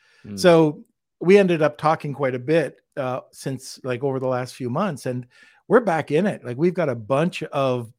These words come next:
Speaker 2: brands now that are doing more direct email or direct mail, uh, emails, like, steady email campaigns, text campaigns, everything that we should have been doing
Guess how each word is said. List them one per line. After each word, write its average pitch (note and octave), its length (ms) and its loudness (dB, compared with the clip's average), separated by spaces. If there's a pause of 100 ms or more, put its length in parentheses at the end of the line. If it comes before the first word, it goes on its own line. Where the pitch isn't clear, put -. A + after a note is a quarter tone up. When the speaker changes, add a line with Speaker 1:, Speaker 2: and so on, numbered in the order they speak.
Speaker 2:
brands C3+ 420 -4
now C3 320 -4 (260)
that A2+ 120 -12
are A2+ 100 -6
doing B2+ 680 0 (140)
more C#3 420 0
direct B2+ 460 -6
email A#2+ 360 -6
or B2 160 -4
direct B2 360 -4
mail, G#2+ 320 -8 (200)
uh, A#2+ 180 -8 (100)
emails, C#3+ 540 0 (260)
like, A#2 220 -14
steady F3+ 520 -2
email A#2 300 -6
campaigns, G#2+ 580 -12
text - 400 -8
campaigns, A#2 600 -10 (520)
everything G3 580 -2
that C#3+ 320 -2 (100)
we B2+ 140 -6
should E3+ 200 -4
have D#3+ 100 0
been C#3 200 -2
doing B2+ 420 0